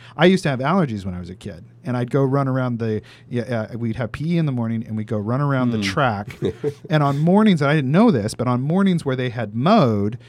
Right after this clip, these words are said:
Speaker 1: they would have aerated all of the pollen from that grass into the air, and I would go hyperventilate it for two laps around the track, get back into gym, and there was a, a, there was a, a, an egg timer set, essentially,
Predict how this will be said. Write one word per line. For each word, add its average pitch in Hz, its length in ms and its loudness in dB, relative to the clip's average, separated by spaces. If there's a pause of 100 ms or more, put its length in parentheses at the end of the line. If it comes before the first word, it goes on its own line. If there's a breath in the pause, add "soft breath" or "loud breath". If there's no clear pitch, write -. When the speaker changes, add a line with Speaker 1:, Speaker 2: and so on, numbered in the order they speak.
(140 loud breath)
Speaker 1:
they 131 100 2
would 135 100 4
have - 220 -6
aerated 127 680 4 (400 soft breath)
all 151 180 8
of 135 120 0
the 120 80 -6
pollen 165 480 0
from 123 160 -2
that 107 180 -6
grass 139 400 0
into 107 160 -2
the 117 160 -6
air, 165 220 2
and 120 120 -4
I 147 80 2
would 143 140 0
go 123 140 2
hyperventilate 131 840 0
it 98 180 -8 (240 loud breath)
for - 180 2
two 151 220 2
laps 127 320 0
around 110 180 -2
the 104 80 -2
track, 185 380 0
get 131 160 -4
back 127 240 -2
into 107 160 -2
gym, 151 340 0 (240 loud breath)
and 143 160 -2
there 156 140 4
was 143 140 2
a, 113 120 0 (220)
a, 127 240 -4
there 160 200 0
was 135 200 0
a, 107 240 -4 (100)
a, 104 140 -6 (160)
an 110 160 -4
egg 254 220 2
timer 110 340 -4
set, 95 320 -8
essentially, 113 460 -6